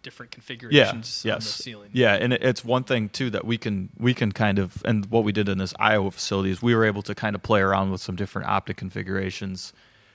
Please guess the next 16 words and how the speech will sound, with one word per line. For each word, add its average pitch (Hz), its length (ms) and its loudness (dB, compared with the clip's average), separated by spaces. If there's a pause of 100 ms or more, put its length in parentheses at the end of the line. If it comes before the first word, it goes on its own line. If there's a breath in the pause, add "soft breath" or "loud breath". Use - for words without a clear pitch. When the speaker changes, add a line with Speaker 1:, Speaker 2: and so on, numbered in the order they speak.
(140 soft breath)
Speaker 2:
and 98 180 -2
set 131 220 8
up - 120 4
scenes 117 480 2
in 104 140 2
ways 98 400 2
that 98 180 2
were 98 140 2
like, 92 300 0 (420 soft breath)
this 117 260 2
would 98 200 0
dim 101 240 2
fifty - 260 -2
percent, 98 500 0
this - 220 -6
would 185 120 -6